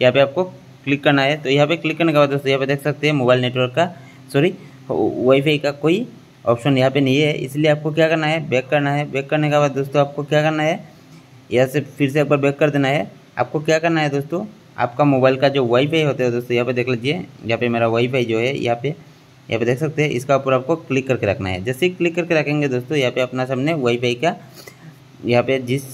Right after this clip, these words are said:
वाईफाई का आप लोग कनेक्ट करना चाहते हैं उसी वाईफाई का यहाँ पे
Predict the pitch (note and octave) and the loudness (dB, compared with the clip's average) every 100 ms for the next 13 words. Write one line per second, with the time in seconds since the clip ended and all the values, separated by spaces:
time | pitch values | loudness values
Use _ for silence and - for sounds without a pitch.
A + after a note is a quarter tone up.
0 | - - - - - B2+ C3 C3 C3 B2+ | -20 -20 -20 -20 -4 2 2 2 2 2
1 | B2 C3+ D#3 - A2 A#2+ C#3 D3 C3+ B2+ | 2 -2 -8 -2 -2 0 0 -2 0 -2
2 | B2 B2+ D#3 - B2 D3 C#3 C3 C3 C3 | 0 0 0 0 -4 0 2 2 0 -2
3 | B2+ A#2+ A#2+ A#2+ D#3 | 0 2 0 0 -6